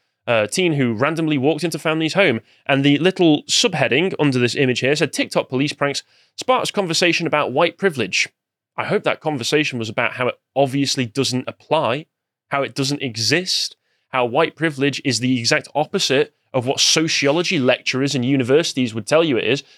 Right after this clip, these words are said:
'cause apparently white privilege is the privilege to walk down the street, be assaulted or harassed by young black kids in London, and then have the police arrest you or tell you that you're being racist for noticing,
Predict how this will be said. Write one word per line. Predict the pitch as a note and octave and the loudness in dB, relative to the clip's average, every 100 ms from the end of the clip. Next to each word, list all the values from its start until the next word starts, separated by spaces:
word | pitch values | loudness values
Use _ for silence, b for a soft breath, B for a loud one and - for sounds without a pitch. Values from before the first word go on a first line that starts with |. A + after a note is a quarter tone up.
| b | b
'cause | B2+ | -6
apparently | B2+ - F3 D#3 | -4 0 0 0
white | A#2 D3+ - | 0 -2 0
privilege | F3 C3+ A2+ | -4 -2 -4
is | A#2 | -4
the | G#2+ | -8
privilege | F#2 A3 B2+ A#2+ - b b | -2 -2 0 -4 -4 b b
to | B2 | -2
walk | C3 F#3+ | 2 2
down | D3+ D3+ C3 | 2 0 0
the | |
street, | A#2+ - E3+ F3 _ _ | -2 0 0 0 _ _
be | - A#2 | -4 -2
assaulted | G#2+ - G3+ G3 - C3 | 0 2 2 0 0 0
or | A2 | 2
harassed | A#2 A#2 D#3 D#3 - | 0 2 0 -2 -2
by | A#2+ | 0
young | G#2+ E3+ C#3+ | 2 0 0
black | A#2 F#3 - | 2 2 2
kids | B2 A2 - | -2 -2 -2
in | A#2+ | 0
London, | G3 F#3+ A2+ D3+ b b | 0 2 0 -2 b b
and | D3 | 0
then | D#3+ | 2
have | D#3+ D3+ | 0 -4
the | D#3+ | -6
police | D#3+ D3 D#3 E3 | -2 -2 0 -2
arrest | A#2+ B2 - B2 | -2 -2 -4 -6
you | D#3 E3+ E3 - - | -4 -4 -4 -8 -8
or | B2 | -8
tell | - D#3 | 0 2
you | C#3 B2 G3+ D#3 | 2 0 0 0
that | C#3 | 0
you're | C#3 D3 | 2 2
being | E3+ D#3+ | 2 0
racist | A2+ A2+ A2+ C3+ | 0 0 0 -6
for | - | -2
noticing, | E3 F#3 G#3 - G2+ | 0 0 0 -4 -4